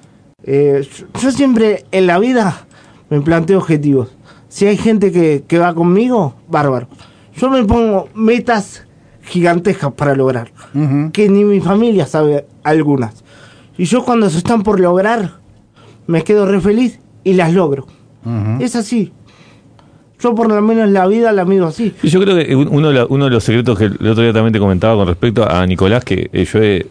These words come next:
Speaker 3: aprendido, eh, estando al lado de él, además de que, bueno, el sentido del humor ayuda, y ni que hablar, ¿no? Y, y, y que es un tipo inteligente, eso, eh, que tiene que ver con, con lo anterior, ¿no? Con el sentido del humor.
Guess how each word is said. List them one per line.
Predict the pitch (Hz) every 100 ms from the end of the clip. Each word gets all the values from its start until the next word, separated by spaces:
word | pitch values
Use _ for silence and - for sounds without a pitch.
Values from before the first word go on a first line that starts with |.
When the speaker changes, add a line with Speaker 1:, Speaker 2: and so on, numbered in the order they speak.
| -
Speaker 3:
aprendido, | 92 82 - 101 110 117 95
eh, | - 87
estando | 92 92 113
al | 113
lado | 110 107
de |
él, | 143 160 - - -
además | 85 107 175
de | 156
que, |
bueno, | 110 120
el | 92
sentido | - 90 113
del | 101
humor | 95 98
ayuda, | - 123 139 127 107 92
y | 87 - -
ni | - 92 85 92
que | 92
hablar, | 104 110
¿no? | 92 107 -
Y, | 87 87
y, | 80 78
y | 80 76
que | 82
es | 78
un |
tipo | 92 82 73 -
inteligente, | 80 76 71 120 98 76
eso, | 67 87 - -
eh, | - - - - 69
que | 76 85 - -
tiene | 104
que | 90
ver | 90
con, | - 82 87
con | 87 85
lo | 85
anterior, | 82 123 117
¿no? | 95
Con | 92
el | 80
sentido | 85 98 104
del | 92
humor. | 90 117 165